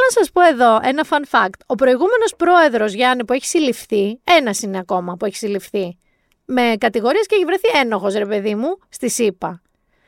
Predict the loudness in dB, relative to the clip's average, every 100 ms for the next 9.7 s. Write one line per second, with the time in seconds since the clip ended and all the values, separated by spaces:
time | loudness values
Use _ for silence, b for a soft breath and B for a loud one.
0 | _ _ 0 2 2 0 -2 -8 _ _
1 | _ 2 4 4 0 -2 2 4 4 2
2 | -2 -10 _ -12 -2 2 2 2 -2 -16
3 | _ B B B B B -2 -2 0 2
4 | 2 2 -4 -4 -4 -4 -4 -2 -2 -2
5 | -2 -2 -6 -6 -2 0 2 0 0 -2
6 | -2 -2 -2 -2 -2 -2 -2 -2 -2 -2
7 | -2 -4 -8 -10 -12 B B B B B
8 | -2 2 4 4 2 0 -2 -2 0 2
9 | 2 0 2 2 2 -2